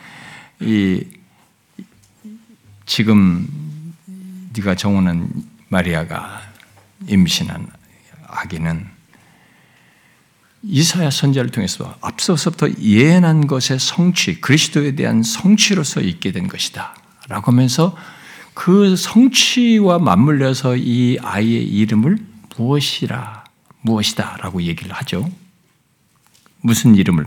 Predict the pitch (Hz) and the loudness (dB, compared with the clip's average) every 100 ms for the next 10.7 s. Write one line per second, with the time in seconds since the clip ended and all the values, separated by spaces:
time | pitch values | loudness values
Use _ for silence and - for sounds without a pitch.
0 | - - - - - _ _ _ - 180 | -4 -8 -8 -8 -10 _ _ _ -4 0
1 | 175 82 - 76 78 78 78 - 104 - | 0 -2 -6 -8 -8 -12 -10 -8 -8 -10
2 | _ _ _ _ _ _ _ - 127 - | _ _ _ _ _ _ _ -2 -2 -4
3 | - _ _ _ _ _ _ _ _ 117 | -18 _ _ _ _ _ _ _ _ -2
4 | 131 135 104 101 90 117 82 - _ _ | -2 0 -2 -2 -4 -4 -8 -12 _ _
5 | _ - - - - _ _ _ _ _ | _ -20 -20 -20 -20 _ _ _ _ _
6 | _ _ _ _ _ _ _ _ _ _ | _ _ _ _ _ _ _ _ _ _
7 | _ _ _ _ - - 139 151 - - | _ _ _ _ -18 -6 0 0 -2 -14
8 | - - - 143 139 123 110 104 110 110 | -16 -6 2 4 4 2 4 6 6 4
9 | 95 90 95 101 87 95 - 90 82 85 | 4 4 4 2 2 2 2 0 0 -4
10 | 80 85 85 78 - 90 135 | -4 -2 -2 -2 -4 -8 -8